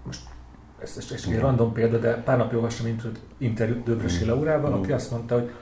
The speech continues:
Speaker 1: az apja kilenc évesen ültette le az Alien elé,
Speaker 2: Igen.
Speaker 1: és akkor a félelmet azóta se é-, érzett, mint akkor kilenc évesen.
Speaker 2: Igen.
Speaker 1: Hogy neked van ilyen traumatikus gyerekkori élményed
Speaker 2: Hát,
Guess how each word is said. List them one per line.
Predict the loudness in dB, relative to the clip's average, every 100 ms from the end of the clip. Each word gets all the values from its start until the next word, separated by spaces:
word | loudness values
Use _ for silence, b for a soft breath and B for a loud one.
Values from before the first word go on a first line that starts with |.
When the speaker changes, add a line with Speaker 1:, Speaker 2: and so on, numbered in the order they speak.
| B
Speaker 1:
az | -4
apja | -2 -2 -2
kilenc | 0 0 -2
évesen | -6 -6 -4
ültette | -4 -4 -6 -4
le |
az | -4 -2
Alien | -2 -2 -4
elé, | -2 0
Speaker 2:
Igen. | 0 0 -2 -2
Speaker 1:
és | -4
akkor | -4 -2
a | -2
félelmet | 0 0 2 0 -2
azóta | -4 -4 -8
se | -8 -8 -8 -10 -10 -4
é-, | -4 -2
érzett, | -4 -4 -6 -6
mint | -6 -6
akkor | -8 -10 -8
kilenc | -6 -6 -6
évesen. | -6 -6 -6
Speaker 2:
Igen. | -6
Speaker 1:
Hogy | -8 B -6
neked | 0 2
van | 4 2
ilyen | 0
traumatikus | 0 0 0 0 -4 -6 -6 -2
gyerekkori | -2 -4 -4 -2
élményed | 0 0
Speaker 2:
Hát, | 0 2